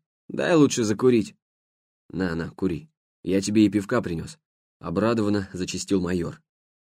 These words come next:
"Надо же, какая удача. Вместо липы получится железное доказательство". Уваров закурил.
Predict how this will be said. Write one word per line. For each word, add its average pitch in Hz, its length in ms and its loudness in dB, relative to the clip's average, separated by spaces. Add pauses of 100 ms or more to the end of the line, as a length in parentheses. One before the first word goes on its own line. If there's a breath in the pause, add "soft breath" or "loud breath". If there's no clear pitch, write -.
(100)
"Надо 110 260 0
же, 101 60 -2
какая 80 280 -6
удача. - 380 -6 (240)
Вместо 113 440 0
липы 107 460 -2 (140)
получится 101 500 -2
железное 98 500 0
доказательство". 95 720 -4 (640)
Уваров 113 380 2
закурил. 110 480 -6